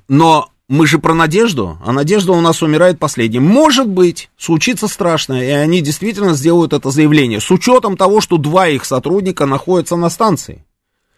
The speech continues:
И сегодня станцию продолжают обстреливать. В районе станции по-, по-, по-прежнему рвутся там ракеты и снаряды. Вот последние новости, давайте я вам зачитаю их.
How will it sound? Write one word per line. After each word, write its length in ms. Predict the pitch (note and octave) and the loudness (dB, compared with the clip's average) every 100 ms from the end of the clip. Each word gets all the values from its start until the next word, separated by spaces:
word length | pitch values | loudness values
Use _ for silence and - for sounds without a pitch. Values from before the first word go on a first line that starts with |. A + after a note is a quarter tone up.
| _ _ _ _ _ | _ _ _ _ _
И 120 | G#3+ | 2
сегодня 580 | G3 A3+ A3 A#3+ F#3 D3+ | 4 4 4 4 2 0
станцию 440 | - F#3+ G3 A#3+ A#3+ | -4 -2 -2 -2 -2
продолжают 580 | F3+ E3 D#3+ E3+ D#3+ | 0 0 2 2 2
обстреливать. 600 | F3 F3 G3 D#3+ G2 F#2+ | 0 -4 -2 -2 -2 -4
В 80 | B2 | 0
районе 420 | D#3+ F#3 F#3 D3 | 2 2 2 -2
станции 460 | C#3+ G#3 B3+ - E3 | -2 0 0 2 0
по-, 180 | B2 D3 | 0 -2
по-, 300 | D3+ D#3+ E3+ | 0 0 0
по-прежнему 680 | D#3 D3 F#3+ G#3+ F3 D#3 D#3 | 0 0 2 2 2 2 2
рвутся 380 | D#3+ F#3 E3+ C3+ | 2 0 0 -2
там 200 | C#3 C#3+ | 0 0
ракеты 480 | D3+ D3+ G3+ F3+ | 0 0 0 0
и 40 | D#3 | -2
снаряды. 480 | - A3 F#3+ G2+ G2 | 0 0 2 0 0
Вот 220 | C#3 - _ _ | -2 -2 _ _
последние 520 | - D3 D#3+ F3 D#3+ F#3+ | -4 -2 0 0 0 2
новости, 380 | F#3+ G#2+ - | 2 0 -2
давайте 400 | G2 A#2 D#3+ E3 | -2 0 0 0
я 60 | C3 | -2
вам 140 | C3 | -2
зачитаю 560 | A2+ G#2 - B2+ C3+ - | -2 -4 -4 -4 -4 -6
их. 140 | - | -10